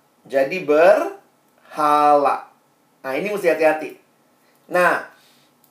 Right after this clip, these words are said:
pengkhotbah bilang begini, "Siapa mencintai uang, tidak akan puas dengan uang.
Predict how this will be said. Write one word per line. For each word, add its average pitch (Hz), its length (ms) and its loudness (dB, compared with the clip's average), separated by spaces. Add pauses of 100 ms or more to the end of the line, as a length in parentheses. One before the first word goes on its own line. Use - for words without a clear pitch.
(500)
pengkhotbah 170 480 2
bilang 185 320 0
begini, 180 400 -6 (1300)
"Siapa 170 640 0
mencintai 156 880 -2
uang, 143 480 -4 (640)
tidak 175 400 0
akan 165 240 -4
puas 160 480 -2
dengan 131 320 -6
uang. 127 320 -6